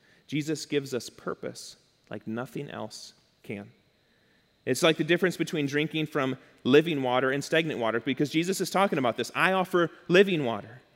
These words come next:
So I wanna show you a couple pictures. First picture is, that is called living water. It is moving. Doesn't that look good? I hope we can drink from it.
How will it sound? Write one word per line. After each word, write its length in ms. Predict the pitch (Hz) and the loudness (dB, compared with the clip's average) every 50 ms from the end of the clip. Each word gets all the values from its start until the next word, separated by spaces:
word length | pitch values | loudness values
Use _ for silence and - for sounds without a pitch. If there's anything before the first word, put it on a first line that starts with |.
| _ _ _ | _ _ _
So 100 | - 156 | -2 0
I 40 | 151 | 2
wanna 100 | 165 170 | 2 4
show 120 | - 190 | 4 6
you 100 | 180 175 | 6 6
a 20 | 170 | 6
couple 200 | - 185 180 165 | 4 2 2 2
pictures. 260 | - 190 170 165 135 | 2 0 0 0 -2
First 260 | - - 202 208 - | 2 4 4 4 4
picture 360 | - 220 202 - - 226 208 202 | 4 0 0 2 4 4 4 6
is, 480 | 202 208 226 233 233 226 220 - - - - - _ _ _ _ _ _ _ _ _ - | 6 6 6 4 4 0 -4 -12 -14 -16 -20 -20 _ _ _ _ _ _ _ _ _ 4
that 360 | 156 170 196 214 226 226 - | 6 8 8 8 8 6 4
is 140 | 220 208 - | 2 0 0
called 300 | - 226 208 214 208 190 | 2 4 4 4 6 6
living 340 | 190 196 202 208 202 202 | 6 6 8 6 4 4
water. 340 | 196 208 208 208 190 160 - - | 6 6 6 6 6 4 4 6
It 140 | 170 185 | 6 8
is 220 | 180 180 175 156 147 | 8 8 6 6 4
moving. 720 | 160 165 185 196 226 240 233 190 180 156 123 107 101 98 - - - - | 4 8 8 10 10 8 6 6 4 4 4 2 -2 -6 -10 -18 -6 4
Doesn't 300 | - 202 208 202 220 220 | 4 6 6 6 4 6
that 180 | 233 226 220 | 8 8 8
look 200 | 220 220 214 208 | 8 6 6 8
good? 420 | 202 208 220 247 269 262 262 269 277 - - - - - - _ _ _ _ _ _ _ _ _ - - | 8 10 10 10 10 8 6 2 -6 -8 -14 -20 -20 -20 -20 _ _ _ _ _ _ _ _ _ -2 0
I 100 | 147 170 | 4 8
hope 220 | 214 240 277 - | 10 10 10 10
we 100 | 226 202 | 8 4
can 100 | 190 185 | 4 4
drink 220 | 160 160 165 160 | 6 6 4 4
from 220 | - 175 170 170 190 | 6 4 4 6 6
it. 200 | 208 226 220 | 4 2 2